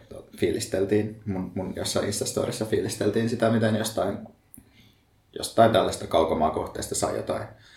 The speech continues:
kierrätettävästä materiaalista tehtyjä pillejä. Ja sit mä aikaisemmin oon niinku ollut ehkä enemmän itse sitä niinku apokalypsi-koulukuntaa ja, ja vähän niinku naureskellut tälle <clears throat> kuluttajafiilistely-, positiivisuuskoulukunnalle.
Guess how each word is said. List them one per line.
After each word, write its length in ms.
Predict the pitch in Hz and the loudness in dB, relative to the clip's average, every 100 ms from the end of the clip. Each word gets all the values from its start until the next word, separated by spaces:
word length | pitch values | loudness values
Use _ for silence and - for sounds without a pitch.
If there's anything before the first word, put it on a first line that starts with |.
| - - _ _ - _ - _ _ | -20 -20 _ _ -20 _ -20 _ _
kierrätettävästä 600 | - 113 101 92 101 - 101 | 8 10 10 6 2 0 2
materiaalista 480 | 92 92 85 - | 2 4 2 2
tehtyjä 320 | 95 95 - 92 | -2 -4 0 2
pillejä. 440 | 98 92 87 101 - - - | 4 4 2 -2 -8 -20 -2
Ja 100 | 104 | 2
sit 180 | 113 110 | 4 6
mä 240 | 117 117 - - - - | 4 4 -4 -18 -20 8
aikaisemmin 500 | 120 160 143 113 107 | 10 12 10 8 8
oon 100 | 101 | 6
niinku 380 | 92 92 - - _ _ - - - _ _ - _ _ _ _ - - | 2 0 -2 -12 _ _ -20 -20 -20 _ _ -20 _ _ _ _ -20 6
ollut 220 | 110 110 | 12 12
ehkä 200 | 107 107 | 12 10
enemmän 340 | 110 107 101 101 - - | 10 10 8 4 -2 0
itse 180 | 110 - | 6 8
sitä 200 | - 101 | 8 4
niinku 160 | 95 92 | 4 6
apokalypsi-koulukuntaa 1300 | 98 101 90 90 - 87 90 90 90 90 92 90 90 | 6 6 4 2 0 0 2 2 2 -2 -4 -4 -2
ja, 220 | 92 104 - - - - _ - | -4 -6 -12 -20 -20 -20 _ 0
ja 80 | 92 | 6
vähän 200 | 95 101 | 8 6
niinku 220 | 92 90 | 6 4
naureskellut 640 | 101 98 95 - 90 87 | 6 8 6 2 0 0
tälle 260 | - 85 85 - - _ _ - 107 - | 0 2 0 -4 -20 _ _ -6 -6 -2
<clears throat> 720 | 156 101 - - _ _ - | 0 0 -2 -14 _ _ 0
kuluttajafiilistely-, 2250 | 113 120 113 104 90 - - - _ - - _ _ _ _ _ - 107 95 92 - 90 90 87 | 8 10 10 6 6 4 -2 -18 _ -20 -20 _ _ _ _ _ 4 10 10 8 6 6 6 6
positiivisuuskoulukunnalle. 1400 | 95 - - 92 92 98 - 95 92 92 92 90 85 | 4 4 6 4 4 0 4 4 6 4 2 2 2